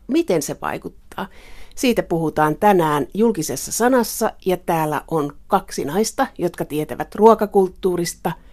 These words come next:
ja mediasta. Johanna Mäkelä, olet Helsingin yliopistossa ruokakulttuurin professori ja Hanna Jensen, olet toimittaja. Minkälainen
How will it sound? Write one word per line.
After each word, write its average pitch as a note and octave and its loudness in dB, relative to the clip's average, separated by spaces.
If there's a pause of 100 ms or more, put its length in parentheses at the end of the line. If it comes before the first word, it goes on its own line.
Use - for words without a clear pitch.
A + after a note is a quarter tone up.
(140)
ja F3+ 2
mediasta. D3+ 2 (600)
Johanna G#3 4
Mäkelä, E3+ 0
olet F#3 2 (300)
Helsingin G3 4
yliopistossa E3 4 (520)
ruokakulttuurin D3+ 0
professori - -4 (520)
ja E3+ 4
Hanna F3 2
Jensen, D3+ 0 (100)
olet D#3+ -2 (120)
toimittaja. F3 2 (760)
Minkälainen A3+ 4